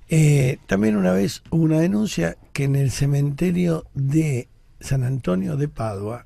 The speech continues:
no sé si es verdad, eh, yo lo digo porque fue un comentario, habían hecho la entrada,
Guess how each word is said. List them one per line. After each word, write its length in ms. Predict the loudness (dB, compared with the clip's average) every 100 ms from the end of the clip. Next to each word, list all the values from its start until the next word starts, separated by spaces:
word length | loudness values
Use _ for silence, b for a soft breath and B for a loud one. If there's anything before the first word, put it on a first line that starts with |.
| -4
no 160 | -2 0
sé 180 | 0 0
si 100 | -2
es 60 |
verdad, 380 | -2 -4 -4 -6
eh, 60 | -4
yo 120 | -4
lo 80 | 2
digo 200 | 4 4
porque 220 | 2 -4
fue 200 | -2 -2
un 80 | -2
comentario, 680 | -2 -2 -2 -4 -8 -12 -18 b b b b b b
habían 380 | -2 2 4 4
hecho 220 | 2 2
la 100 | 0
entrada, 640 | -4 -4 -2 -2 -4 -10